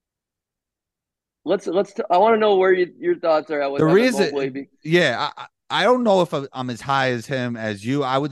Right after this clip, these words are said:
Speaker 2: think and I do
Speaker 1: Oh,
Speaker 2: think
Speaker 1: I
Speaker 2: he's un-, I, I do think he's underrated. Like, I think,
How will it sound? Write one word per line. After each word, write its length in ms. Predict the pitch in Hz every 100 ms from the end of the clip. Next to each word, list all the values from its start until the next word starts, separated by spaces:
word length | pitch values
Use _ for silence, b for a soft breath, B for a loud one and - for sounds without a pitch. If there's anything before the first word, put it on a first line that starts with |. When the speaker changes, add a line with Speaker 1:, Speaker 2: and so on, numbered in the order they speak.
| 147
Speaker 2:
think 260 | - 175 156 _ _
and 140 | 143
I 80 | 143
do 140 | 143 190
Speaker 1:
Oh, 20 |
Speaker 2:
think 200 | 165 113
Speaker 1:
I 20 |
Speaker 2:
he's 120 | 123
un-, 120 | 139 - _ _
I, 120 | 113 -
I 140 | 131
do 140 | 135 185
think 160 | 175
he's 120 | 139
underrated. 560 | 147 123 117 135 101 78 _ _ _
Like, 160 | 123 123
I 80 | 131
think, 320 | 165 151